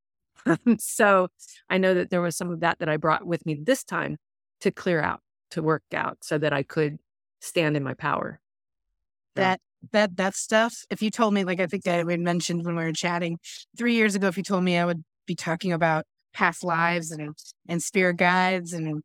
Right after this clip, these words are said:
Speaker 1: Yeah.
Speaker 2: and, and manifestation and, and meditation, I'd be like, "You're
Speaker 1: <laughs>
Speaker 2: crazy." Like, I don't talk about that stuff, right? I don't even know what that stuff is, right?
Speaker 1: Mm-hmm.
Speaker 2: And I, now I'm like, when you talked about past lives, all I wanna do now is talk to you about, like, "Oh, I was, like, a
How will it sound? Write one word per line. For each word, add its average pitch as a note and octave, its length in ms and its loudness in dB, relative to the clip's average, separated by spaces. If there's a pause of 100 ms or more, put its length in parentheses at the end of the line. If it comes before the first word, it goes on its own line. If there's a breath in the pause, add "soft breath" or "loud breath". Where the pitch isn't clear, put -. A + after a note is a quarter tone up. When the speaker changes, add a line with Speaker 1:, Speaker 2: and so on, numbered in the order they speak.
Speaker 1:
Yeah. E3 180 -12
Speaker 2:
and, F3 360 0
and F3 180 2
manifestation F#3+ 1080 2
and, D#3+ 300 -6
and D#3+ 200 -2
meditation, F#3+ 720 0
I'd F#3+ 180 -2
be G#3+ 100 -2
like, G3+ 220 0 (720)
"You're C4+ 140 0
Speaker 1:
<laughs> - 100 2
Speaker 2:
crazy." F#3 460 2 (100)
Like, A3+ 240 -2
I B3+ 100 4
don't B3+ 160 4
talk A#3 120 2
about F#3+ 160 0
that F3+ 140 -4
stuff, F3 240 -6
right? G#3 260 2
I B3 60 6
don't D4+ 120 4
even B3+ 140 0
know A#3 60 2
what A3+ 80 0
that A3 140 2
stuff G#3 160 0
is, F#3+ 300 -2
right? G#3 200 0 (220)
Speaker 1:
Mm-hmm. F#3+ 240 2 (120)
Speaker 2:
And A3+ 260 2
I, A3+ 340 4
now A3 340 2
I'm G#3+ 160 0
like, G3 180 -4
when G3 120 -4
you G3+ 60 -2
talked G3 200 0
about F#3 160 -2
past F#3 260 -2
lives, E3+ 200 -6
all A3 140 2
I A#3+ 60 4
wanna A3 200 0
do G3+ 120 -2
now F#3+ 160 2
is F#3+ 80 -2
talk F#3 220 -2
to - 100 -10
you F#3 40 0
about, F3 240 0
like, E3+ 240 -4 (120)
"Oh, D4 160 2 (100)
I B3+ 160 2
was, C4 180 0
like, G#3+ 120 0
a F3+ 100 0